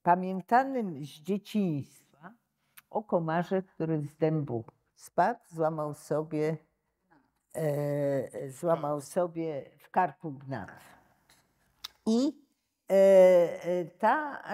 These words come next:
to były oddzielne kartki, które, możesz tu przytrzymać, które są, e, w, parami w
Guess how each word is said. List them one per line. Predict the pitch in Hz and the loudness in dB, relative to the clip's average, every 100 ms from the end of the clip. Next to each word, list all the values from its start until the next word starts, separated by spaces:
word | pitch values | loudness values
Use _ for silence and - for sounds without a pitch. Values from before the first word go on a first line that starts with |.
| 214 | -6
to | 233 | -4
były | 208 226 247 233 202 - | -4 -4 -4 -4 -4 -4
oddzielne | 190 160 151 233 302 277 185 | -4 -4 -6 -2 -2 -2 -4
kartki, | - 147 127 - - _ 143 196 294 - _ | 0 0 0 -4 -20 _ -8 -6 -8 -10 _
które, | - _ 208 220 190 156 - _ - - _ - | -20 _ 0 2 2 0 -4 _ -20 -20 _ -6
możesz | 180 185 196 - | -4 -2 -4 -4
tu | 190 | -6
przytrzymać, | - - 160 - 151 135 143 - - | -6 -8 -10 -2 -2 -2 -4 -8 -12
które | _ - 247 277 262 254 _ _ _ _ _ - | _ -6 -4 -2 -4 -6 _ _ _ _ _ -18
są, | - 226 226 214 185 - | -4 2 2 2 -4 -4
e, | 185 190 185 175 | 0 4 2 0
w, | - 196 190 185 180 - | -4 -2 0 -2 -4 4
parami | 208 196 214 240 240 220 180 170 | 6 8 6 4 0 -4 -6 -6
w | - _ | -10 _